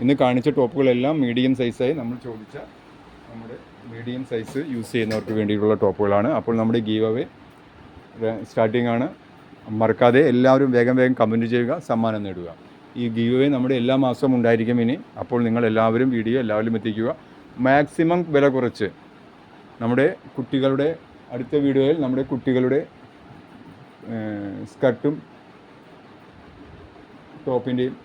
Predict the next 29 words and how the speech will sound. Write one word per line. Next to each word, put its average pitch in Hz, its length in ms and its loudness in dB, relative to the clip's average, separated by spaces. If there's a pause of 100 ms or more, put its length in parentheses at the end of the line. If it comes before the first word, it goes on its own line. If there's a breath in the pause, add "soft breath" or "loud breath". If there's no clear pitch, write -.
(200)
ഏഹ്, 113 300 -6
വീഡിയോ 120 240 4
വരുന്നതാണ് 110 380 2 (100)
അടുത്തത്. 110 320 -4 (640)
അതുപോലെ 117 340 2 (140)
കു-, 117 180 -4
ആൺകുട്ടികളുടെ 110 540 0
ഷർട്ട്, 110 340 -4 (880)
ഓണം 117 220 -2
കളക്ഷനുള്ള 117 460 -2 (100)
വീഡിയോ 113 220 4
ആയിരിക്കും 110 260 2
അടുത്ത് 101 220 -2
വരുന്നത്. 104 340 -2 (580)
അപ്പോൾ 113 200 -2 (180)
എല്ലാവരും 110 480 0
വീഡിയോ 117 240 -2 (140)
മാക്സിമം 120 460 -8
ഷെയർ 117 180 2 (100)
ചെയ്യുക. 120 220 -2 (200)
നമ്മൾ 135 160 -2 (160)
മാക്സിമം 147 600 0 (560)
വില 131 100 4 (100)
കുറച്ചാണ് 135 440 4 (260)
ഓൺലൈനിൽ 123 400 6
വരുന്നത് 117 340 2 (640 loud breath)
മാക്സിമം. 120 540 -2
അപ്പോൾ 127 260 -6
നിങ്ങൾ 120 180 0